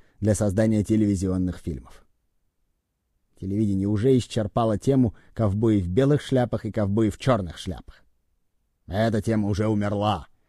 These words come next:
Я имею в виду, что никто больше не станет это смотреть. Люди просто говорят: "Ну, я знаю, чем все это кончится. Парень в белой шляпе победит". Их приучили верить в это, так что это состояние не игры.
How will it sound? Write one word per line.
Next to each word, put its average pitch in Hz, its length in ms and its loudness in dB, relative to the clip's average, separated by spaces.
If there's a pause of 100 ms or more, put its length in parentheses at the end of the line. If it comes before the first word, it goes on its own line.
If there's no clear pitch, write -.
(120)
Я 87 180 -4
имею 98 180 2
в - 20 0
виду, 101 160 0
что 92 140 -8
никто 135 460 4
больше 98 340 -4
не 101 140 -2
станет 92 420 -6
это 76 140 -12
смотреть. - 540 -10 (840)
Люди 95 180 -4
просто 101 300 -2
говорят: 98 420 2 (220)
"Ну, 143 240 6
я 127 180 4
знаю, 117 240 0
чем 85 160 -8
все 85 140 -8
это 78 120 -8
кончится. - 460 -8 (400)
Парень 156 260 0
в 123 60 -2
белой 147 240 2
шляпе 131 340 -2
победит". 85 540 -6 (1400)
Их 113 180 0
приучили 139 460 4
верить 156 440 4
в 147 60 -2
это, 139 320 0 (240)
так 107 160 -2
что - 140 -2
это 139 260 0
состояние 123 720 2
не 101 300 2
игры. 78 380 -8